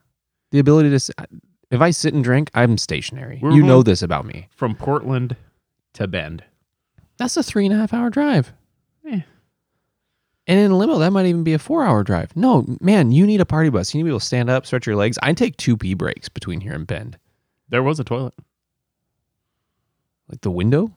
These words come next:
Speaker 2: Yeah, no, it was this little tiny city downy potty.
Speaker 1: Okay. Yeah, no, still, <laughs> still party bus. I take two break, two pee breaks 'cause I drink so much water when I drive. I get
Speaker 2: Yeah.
Speaker 1: so thirsty when I'm driving.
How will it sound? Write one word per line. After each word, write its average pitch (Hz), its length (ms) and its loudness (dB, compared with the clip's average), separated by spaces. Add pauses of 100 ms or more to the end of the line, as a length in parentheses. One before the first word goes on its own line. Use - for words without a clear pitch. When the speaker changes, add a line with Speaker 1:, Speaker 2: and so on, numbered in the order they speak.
(320)
Speaker 2:
Yeah, 135 200 -2
no, 127 200 -2
it 110 40 -2
was 110 140 -4
this 110 200 -6
little 117 200 -4
tiny 107 280 -8
city 104 280 -8
downy 98 380 -6 (280)
potty. 90 320 -8 (920)
Speaker 1:
Okay. - 320 -6 (200)
Yeah, 95 140 -4
no, 87 180 -8
still, 92 480 -2 (640)
<laughs> - 680 -8
still 113 340 2
party 92 300 0
bus. 87 400 -4 (420)
I 113 80 -2
take - 340 -4
two 113 200 -2
break, 92 300 -4
two 120 180 -4
pee - 180 -6
breaks 98 380 -8
'cause 135 140 -2
I 170 60 2
drink 147 240 -4
so 156 100 -6
much 131 160 -4
water - 380 -14
when - 120 -16
I - 80 -16
drive. - 420 -18 (480)
I 139 40 -8
get 139 120 -6
Speaker 2:
Yeah. 82 60 -8
Speaker 1:
so 120 200 -2
thirsty - 380 -6
when 69 100 -14
I'm - 100 -18
driving. 107 420 -18